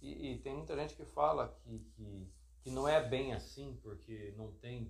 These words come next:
tanto estudo, ou não tem tanta oportunidade, ou precisa de dinheiro, tá muito voltada pra base do dinheiro, né?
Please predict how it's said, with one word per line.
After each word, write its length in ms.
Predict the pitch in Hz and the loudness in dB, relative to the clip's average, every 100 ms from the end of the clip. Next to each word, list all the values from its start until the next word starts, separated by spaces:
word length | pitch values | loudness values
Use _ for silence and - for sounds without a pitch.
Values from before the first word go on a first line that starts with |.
| - | -6
tanto 340 | 123 123 117 | -6 -6 -8
estudo, 600 | 92 - 135 190 196 117 107 | -12 -12 -12 -12 -10 -8 -4
ou 220 | 107 107 | -2 -2
não 140 | 101 | -4
tem 240 | 92 104 98 | -8 -10 -10
tanta 260 | 110 101 | -10 -8
oportunidade, 760 | 98 95 87 92 82 107 139 113 | -10 -14 -16 -16 -8 -6 -4 -4
ou 100 | 113 | -4
precisa 400 | 113 - 120 113 | -6 -12 -8 -6
de 140 | 110 | -6
dinheiro, 380 | 92 92 113 139 | -8 -8 -6 -6
tá 100 | 127 | -6
muito 220 | 139 143 | -10 -10
voltada 600 | 135 135 - - 151 147 | -6 -6 -6 -4 -2 -2
pra 120 | 117 110 | -4 -6
base 320 | 113 113 113 | -4 -4 -4
do 60 | 104 | -10
dinheiro, 440 | 98 107 127 123 87 - - - - - - - - 107 | -10 -10 -8 -8 -12 -18 -20 -20 -20 -20 -20 -20 -20 -12
né? 220 | 120 | -10